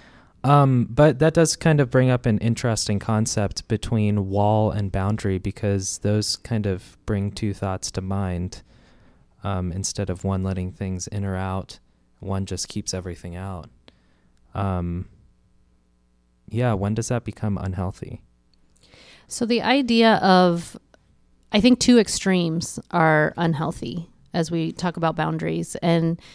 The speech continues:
Speaker 2: anytime that we are a functional adult,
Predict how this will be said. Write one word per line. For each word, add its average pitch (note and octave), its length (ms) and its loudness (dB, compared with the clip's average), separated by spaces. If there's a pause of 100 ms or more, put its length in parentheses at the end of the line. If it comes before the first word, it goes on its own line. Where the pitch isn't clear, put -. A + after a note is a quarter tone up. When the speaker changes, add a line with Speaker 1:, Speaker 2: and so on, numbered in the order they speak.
(500)
Speaker 2:
anytime G3+ 640 4
that F3 180 2
we F3+ 240 4
are D#3 520 2 (280)
a F3 60 -2
functional F3 500 0
adult, D#3+ 500 2